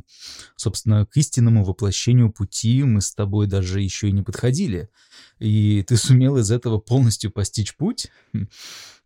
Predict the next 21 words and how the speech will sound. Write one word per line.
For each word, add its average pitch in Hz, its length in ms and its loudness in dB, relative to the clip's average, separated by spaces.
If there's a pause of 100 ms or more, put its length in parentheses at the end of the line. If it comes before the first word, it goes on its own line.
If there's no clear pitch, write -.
(140)
Если 117 300 2
в - 40 -8
стае 107 280 -2
кур 110 220 -2
петуха 110 460 -2
нет, 101 200 0
откуда 107 320 -4
яйцам-то 104 480 0
взяться? 90 440 -6 (440)
Ты 170 160 4
же 180 100 2
ведь 139 180 0
с - 120 -8
помощью 160 680 2
пути 170 300 -2
только 165 360 2
желаешь, 160 560 0
э, 151 200 2
в 123 120 4
миру 196 260 6
продвинуться, 95 960 -2